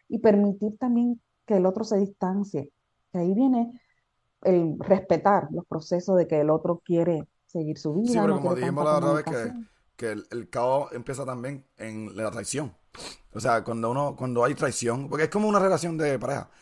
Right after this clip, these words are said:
Speaker 2: Um, esa per-, además, hay veces que las amistades saben más de uno que la misma pareja.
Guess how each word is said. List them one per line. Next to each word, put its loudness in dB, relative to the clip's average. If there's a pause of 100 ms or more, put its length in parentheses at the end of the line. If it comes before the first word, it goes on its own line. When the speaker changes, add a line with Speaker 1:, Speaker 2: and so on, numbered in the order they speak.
(280)
Speaker 2:
Um, -2 (280)
esa 0
per-, -2 (200)
además, 4 (360)
hay 4
veces 2
que 0
las 2
amistades 2
saben 0
más 2
de 0
uno 0
que -4
la -4
misma -4
pareja. -6